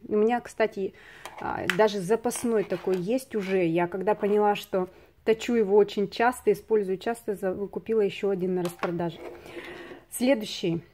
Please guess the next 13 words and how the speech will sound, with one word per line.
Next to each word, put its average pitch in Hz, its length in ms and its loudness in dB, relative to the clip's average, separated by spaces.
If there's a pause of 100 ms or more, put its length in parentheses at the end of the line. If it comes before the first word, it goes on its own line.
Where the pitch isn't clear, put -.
(640)
Очень 247 320 2
была 226 200 8
недовольна 208 520 6
твёрдостью 202 500 0
этого 180 240 -2
карандаша, 185 540 0
пятьдесят 208 500 -2
два 208 180 2
тридцать 214 420 -6
пять. 180 340 0
Это 247 240 0
серый 190 440 2
оттенок, 240 480 -2